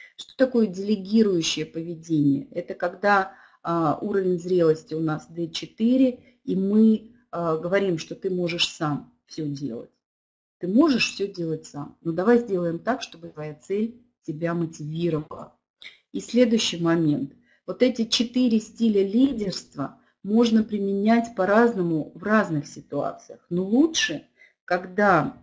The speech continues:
эти стили соответствуют уровню зрелости.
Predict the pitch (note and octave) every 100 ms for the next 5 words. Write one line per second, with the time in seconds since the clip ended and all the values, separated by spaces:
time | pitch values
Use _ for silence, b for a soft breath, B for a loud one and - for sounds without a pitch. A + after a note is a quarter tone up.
0 | _ G#3 G#3 - F3 E3 - - - B3
1 | D4 A3 - - F#3+ F#3+ G3+ A#3 A#3+ -
2 | F3 D#3+ D#3+ G3+ F#3 F3 F3 E3 E3+ E3+
3 | D3+ D3 - -